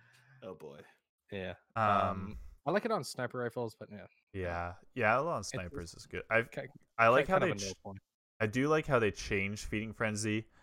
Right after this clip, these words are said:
Speaker 3: Like, it's not, like, just a full-out nerf, it's more of, like, an adjustment. Like, I wish they would
Speaker 2: Mm-hmm.
Speaker 3: do that sort of thing
Speaker 1: The
Speaker 3: more
Speaker 1: Out-,
Speaker 3: often.
Speaker 1: Outlaw feels like a full-out nerf, right?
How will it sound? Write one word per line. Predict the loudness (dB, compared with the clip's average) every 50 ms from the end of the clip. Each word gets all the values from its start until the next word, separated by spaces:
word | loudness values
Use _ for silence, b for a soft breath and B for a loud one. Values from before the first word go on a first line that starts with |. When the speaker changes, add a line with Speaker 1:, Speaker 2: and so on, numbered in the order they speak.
| b b
Speaker 3:
Like, | 0 4 4
it's | 4 6 8
not, | 8 8
like, | 8 6 2 0
just | -6 -2 -2 -2
a |
full-out | -2 0 2 6 6 6 6 6 2
nerf, | -2 0 2 2 2 0 -2
it's | -4 -4 -4 0
more | 2 2
of, | 2 2
like, | 0 -2 0
an | 0 -2
adjustment. | -2 -4 -2 -2 -2 0 0 -2 -2 0 -2 -2 -2 b b b b b b b
Like, | 8 8
I | 8
wish | 8 8 6
they | 6 6 6
would | 6 4
Speaker 2:
Mm-hmm. | 2 2 2 2
Speaker 3:
do | 0 0 4
that | 4 6 6 6
sort | 4 0 0 -2 -2
of | -2 -2
thing | 0 0
Speaker 1:
The | 2 0
Speaker 3:
more | 0 0 0 2
Speaker 1:
Out-, | 2 2
Speaker 3:
often. | 2 0 -2 -4 -8 -10 -10 -10 b b b b b b _ _ _ _ 0
Speaker 1:
Outlaw | 0 0 0 0 0 0 0
feels | 0 -2 -4 -4 -4 -4 -6
like | -6 -6 -6
a | -8
full-out | -8 -6 -6 -6 -4 -6 -8 -10 -10 -12
nerf, | -14 -12 -14 -16 -16 -14
right? | -14 -10 -6 -6 -6 -6